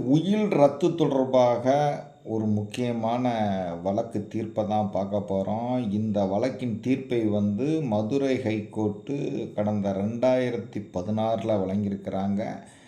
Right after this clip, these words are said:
நீதியரசர் ஆர் மாலா அவர்கள் தான் வழங்கியிருக்காங்க. நம்ம சேனல்ல ஏற்கனவே உயில் தொடர்பாக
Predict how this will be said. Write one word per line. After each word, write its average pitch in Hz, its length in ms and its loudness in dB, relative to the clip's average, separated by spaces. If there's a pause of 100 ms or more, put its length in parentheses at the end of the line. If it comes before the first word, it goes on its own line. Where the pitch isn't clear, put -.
(380)
நீதியரசர் 123 920 0 (400)
ஆர் 110 440 2
மாலா 120 640 0
அவர்கள் 98 480 -2
தான் 98 260 -6 (120)
வழங்கியிருக்காங்க. 85 680 -10 (1200)
நம்ம 127 200 4
சேனல்ல 156 720 2 (200)
ஏற்கனவே 143 840 2
உயில் 139 600 2
தொடர்பாக 120 680 0